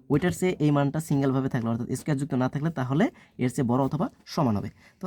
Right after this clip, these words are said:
আমরা দেখলাম এখানে যে এই যে এই ভ্যালুটা অবশ্যই এর সমান অথবা কি বড় হয়ে গেছে, আবার এই যে এই ভ্যালুটা আবার এর সমান অথবা এর চেয়ে বড়। তাহলে এই তিনটাকে আমরা একত্রে লিখতে পারি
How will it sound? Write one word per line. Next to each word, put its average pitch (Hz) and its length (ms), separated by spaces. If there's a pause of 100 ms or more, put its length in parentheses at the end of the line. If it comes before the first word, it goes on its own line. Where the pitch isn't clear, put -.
(120)
আমরা 190 240
দেখলাম 147 260 (100)
এখানে 143 200 (500)
যে 117 80 (260)
এই 208 120 (140)
যে 220 100 (180)
এই 170 140
ভ্যালুটা 165 320 (280)
অবশ্যই 143 300
এর 156 80 (100)
সমান 156 280
অথবা 143 200 (460)
কি 131 80 (120)
বড় 127 180
হয়ে 160 160
গেছে, 170 140 (360)
আবার 143 140 (220)
এই 214 80 (100)
যে - 60 (140)
এই 180 120
ভ্যালুটা 175 340
আবার 202 140 (500)
এর 226 80 (160)
সমান 165 320
অথবা 160 180 (160)
এর 135 160
চেয়ে 262 140 (200)
বড়। 110 140 (120)
তাহলে 139 160 (120)
এই 143 120
তিনটাকে 165 380
আমরা 175 200
একত্রে 160 280 (100)
লিখতে 147 260
পারি 170 160